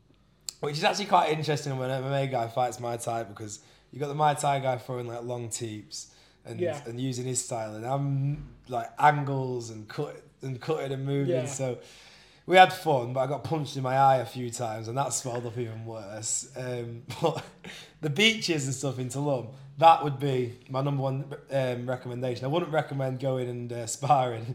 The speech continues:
Speaker 1: <laughs> if
Speaker 2: Yeah.
Speaker 1: that's not your bag.
Speaker 2: Yeah.
Speaker 1: <laughs> But,
Speaker 2: I know,
Speaker 1: um,
Speaker 2: I'd love to go on holiday. I'd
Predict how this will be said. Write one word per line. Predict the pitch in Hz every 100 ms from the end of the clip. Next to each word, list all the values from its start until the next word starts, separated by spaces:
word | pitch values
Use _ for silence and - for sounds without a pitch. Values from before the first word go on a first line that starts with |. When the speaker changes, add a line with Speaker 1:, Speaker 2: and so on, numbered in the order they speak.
| -
Speaker 1:
<laughs> | -
if | 139
Speaker 2:
Yeah. | 180
Speaker 1:
that's | 160
not | 156 143
your | 143
bag. | 143 135 139
Speaker 2:
Yeah. | 233 220 196 196 170 - 160 - 339
Speaker 1:
<laughs> | - - - -
But, | 180
Speaker 2:
I | - 151
know, | 294 226
Speaker 1:
um, | 220
Speaker 2:
I'd | 214
love | 240
to | 240
go | 220
on | 196
holiday. | 185 180 175
I'd | 185 226